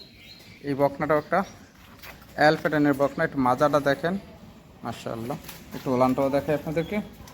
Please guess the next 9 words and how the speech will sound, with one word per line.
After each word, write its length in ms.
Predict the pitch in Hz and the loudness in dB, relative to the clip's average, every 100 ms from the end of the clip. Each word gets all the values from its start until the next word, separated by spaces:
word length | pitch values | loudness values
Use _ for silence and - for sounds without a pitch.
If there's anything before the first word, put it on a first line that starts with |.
| - - - - - - - - - - - | -12 -12 -12 -20 -20 -20 -20 -20 -18 -16 -12
অনেক 160 | 113 - | -12 -6
সুন্দর 280 | 127 117 120 | -4 -2 -4
চারটা 200 | 123 117 110 | -6 -8 -4
পাট। 200 | 117 127 - - - - - - - - - - - - - - - - - - 1077 - - - - - - - - - - - - - - | -2 -2 -6 -16 -14 -14 -12 -14 -16 -18 -18 -20 -20 -20 -20 -20 -20 -16 -14 -12 -12 -14 -16 -16 -16 -14 -12 -12 -12 -14 -14 -14 -12 -8 0
তো 60 | 208 | 4
ইনশাআল্লাহ, 520 | 214 214 185 156 156 190 - - - 208 | 4 6 6 6 4 0 -4 -20 -2 2
এই 60 | 185 | 4
বকনা 260 | 196 208 208 | 4 2 0
যদি 140 | 170 | 0